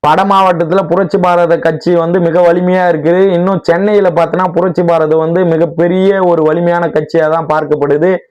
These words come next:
புரட்சி பாரதம் கட்சிக்குன்னு ஒரு குறிப்பிட்ட தலித் வாக்கு சதவீதங்கள் வந்து இருக்கிறது. இரண்டு முறை வந்து புரட்சி பாரதம் கட்சியின் தலைவர் திரு ஜெகன்மூர்த்தி அவர்கள், அஹ், எம் எல் ஏவா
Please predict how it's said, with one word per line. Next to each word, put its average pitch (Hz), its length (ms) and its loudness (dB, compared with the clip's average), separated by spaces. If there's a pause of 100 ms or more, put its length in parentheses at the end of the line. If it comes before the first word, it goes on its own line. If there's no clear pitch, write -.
(160)
புரட்சி 202 380 -2
பாரதம் 180 400 0
கட்சிக்குன்னு 180 540 -2
ஒரு 175 180 0
குறிப்பிட்ட 180 500 -2 (560)
தலித் 170 400 0
வாக்கு 175 340 2
சதவீதங்கள் 160 680 0
வந்து 165 360 0
இருக்கிறது. 170 560 0 (500)
இரண்டு 202 440 2
முறை 208 280 0
வந்து 208 580 2
புரட்சி 196 300 0
பாரதம் 180 420 0
கட்சியின் 170 480 -2
தலைவர் 190 440 0 (280)
திரு 165 200 0
ஜெகன்மூர்த்தி 180 600 0
அவர்கள், 170 420 2 (460)
அஹ், 160 280 0
எம் 185 160 0
எல் 208 180 2
ஏவா 185 200 2